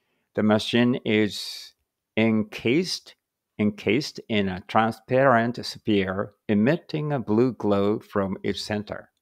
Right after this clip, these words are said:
はい、じゃあ次はこの絵です。この絵ですね。月、夜、空、星、雲、日本の建築、木、穏やか、静寂、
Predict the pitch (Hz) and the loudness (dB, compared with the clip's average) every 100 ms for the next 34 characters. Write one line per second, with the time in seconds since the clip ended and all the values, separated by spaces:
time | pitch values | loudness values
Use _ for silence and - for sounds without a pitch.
0 | _ _ _ _ _ _ _ _ _ _ | _ _ _ _ _ _ _ _ _ _
1 | _ _ - - - - - - - - | _ _ -20 -18 -18 -20 -20 -20 -18 -18
2 | - 101 101 92 - - - - _ _ | -6 -2 -2 -4 -8 -14 -18 -20 _ _
3 | _ _ _ _ _ _ _ _ _ - | _ _ _ _ _ _ _ _ _ -16
4 | 98 92 - 95 - - - 95 107 131 | -12 -12 -14 -16 -18 -18 -16 -10 -10 -10
5 | 107 _ _ _ _ _ _ _ _ - | -14 _ _ _ _ _ _ _ _ -14
6 | - - 123 - _ - 101 95 113 135 | -14 -2 -2 -2 _ -10 -4 2 4 4
7 | 107 87 _ _ - - 101 113 50 - | 2 -2 _ _ -16 -8 -4 0 0 -2
8 | - _ _ - 98 95 - - 110 107 | -8 _ _ -4 -4 -2 -8 0 0 0
9 | _ - - 143 117 95 - - 101 95 | _ -18 -8 -2 0 -2 -6 -6 -4 0
10 | 131 143 139 135 131 107 95 - - - | -2 -2 0 -2 -2 -2 -4 -6 -12 -14
11 | _ - - 123 - _ _ _ - 101 | _ -14 -2 -2 -2 _ _ _ -6 -4
12 | - 117 107 95 - - _ _ - - | 2 2 2 -4 -10 -12 _ _ -14 -2
13 | 101 92 92 - - | 0 0 -4 -6 -8